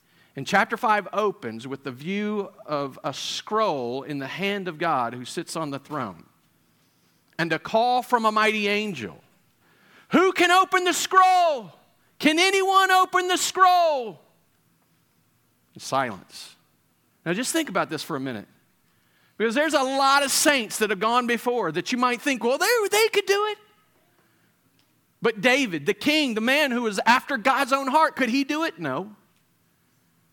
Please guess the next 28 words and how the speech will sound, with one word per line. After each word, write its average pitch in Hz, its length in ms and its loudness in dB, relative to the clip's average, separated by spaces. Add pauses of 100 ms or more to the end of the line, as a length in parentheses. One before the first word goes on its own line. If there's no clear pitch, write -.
(320)
Could, 254 220 0
could 285 160 0
any 320 200 2
of 311 60 0
the, 254 140 0 (200)
the 240 100 0
patriarchs 269 920 0
of 214 240 -2 (300)
Israel 269 480 0
do 247 200 -2
it? 277 100 -6
The, 240 520 -2
Moses 269 800 0
and, 233 240 -2
and 220 200 -2
any 277 220 -2
of 247 60 -4
the - 160 -2
elders 240 420 2
of 214 200 -4
Israel, 240 320 0
could 269 180 -2
they 262 160 2
do 294 180 0
it? 302 120 -2 (100)
No. 208 400 -2 (1080)
Could, 269 240 -2
could, 254 240 -2